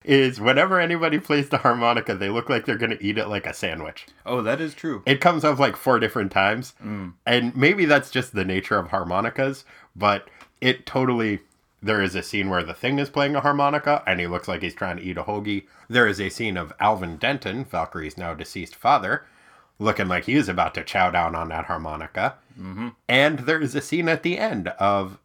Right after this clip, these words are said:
Speaker 1: Valkyrie's asshole mom
Speaker 2: Ugh.
Speaker 1: just about to chow the fuck down on that harmonica.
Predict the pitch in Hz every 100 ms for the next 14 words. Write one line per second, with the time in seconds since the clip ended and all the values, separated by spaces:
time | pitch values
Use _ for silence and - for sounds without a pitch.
0 | - 95 113 120 - 127 123 104 - _
1 | - - 127 - 139 135 123 113 165 82
2 | 76 - - 90 92 - - _ _ 101
3 | 110 - - _ - 110 90 139 127 -
4 | 87 - - 139 170 117 82 - - 147
5 | - - 113 143 90 82 80 76 82 76
6 | 80 73 73 - -